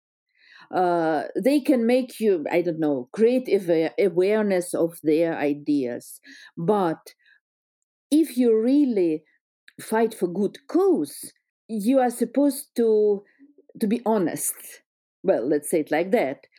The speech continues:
If you are honest, it means that you give your ideas, but you are ready to discuss them. You are ready to accept other people's point of view.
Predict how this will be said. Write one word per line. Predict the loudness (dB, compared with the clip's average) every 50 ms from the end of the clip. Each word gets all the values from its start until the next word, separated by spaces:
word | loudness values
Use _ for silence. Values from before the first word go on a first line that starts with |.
| -20 -20 -4 0
If | 0 0 2 2
you | 0 0
are | 0 -2 -2 0
honest, | 0 2 2 2 0 0 0 -4 -8 _ -8
it | -8 -6 -4 -2
means | 0 2 2 2 2 0 -2 -6 -8 -10 -16 -20 -20 _ -20 _ _
that | 0 0 0 0 -2 -6 -16 -20 _ _ _
you | -2 0 0 0 2
give | 2 0 0 0 0 -2
your | 0 0 2 2 2
ideas, | 2 0 0 0 0 0 2 2 2 2 2 0 -2 -4 -10 -20 -20 -20 -6 _
but | -2 -2 0 0
you | 2 2
are | 2 2
ready | 2 2 2 0 -2
to | -2 -2
discuss | -2 -2 -2 -2 -4 -4 -2 -2 -2 -4 -6 -6
them. | -8 -8 -8 -8 -10 -12 -12 _ _ _ _
You | 0 2 2
are | 2 2
ready | 2 2 2 0 -2 0
to | 0 0
accept | 0 0 -4 -4 -2 -2 0 -2 -2 -6 -12 -20 -20 _ _ _ _ _ _ _ _ _ -2
other | 0 2 2 0
people's | 2 0 -2 -2 -2 -4 -6 -6
point | -8 -6 -4 -4 -4 -4 -6
of | -8 -10 -10 -12 -8
view. | -6 -6 -6 -6 -8 -12